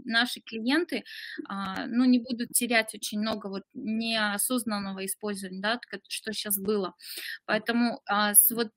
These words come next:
именно с, ам, отдельным Q R-кодом на странице сертификата сейчас, а,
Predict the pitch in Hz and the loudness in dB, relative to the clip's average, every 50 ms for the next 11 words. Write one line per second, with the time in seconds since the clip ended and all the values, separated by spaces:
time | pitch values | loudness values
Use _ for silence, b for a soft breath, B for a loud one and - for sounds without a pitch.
0 | _ _ - 254 262 262 262 254 240 233 226 220 214 - - - - 226 220 220 | _ _ 4 6 8 8 8 8 6 6 4 2 0 0 0 0 2 2 2 2
1 | 214 214 208 208 202 - _ _ _ _ _ _ _ _ _ - - - 220 226 | 2 2 0 -2 -4 -8 _ _ _ _ _ _ _ _ _ 0 4 6 6 6
2 | 214 214 262 285 285 277 254 233 220 214 208 - - 226 214 214 220 214 - - | 6 6 6 8 8 8 8 6 4 2 0 2 6 6 6 6 4 2 0 0
3 | 247 247 214 214 202 202 202 202 - - - 214 214 214 214 214 214 214 - - | 2 2 2 2 0 0 -2 -4 -4 -4 -2 -2 0 2 2 4 2 2 0 -2
4 | - 226 226 226 240 240 233 - 202 - - 214 208 202 - - - 220 220 - | -2 -2 0 0 0 0 0 -2 -2 -2 -2 -4 -4 -6 -6 -4 -4 -2 4 6
5 | 262 311 330 - 269 214 B B B B B B B - - - 214 - - 269 | 6 6 6 4 0 -2 B B B B B B B -2 -2 0 0 4 6 8
6 | 294 370 - - - - - - 208 202 202 202 196 190 185 | 8 8 8 4 2 -2 -4 -6 -4 -4 -2 -2 -4 -4 -6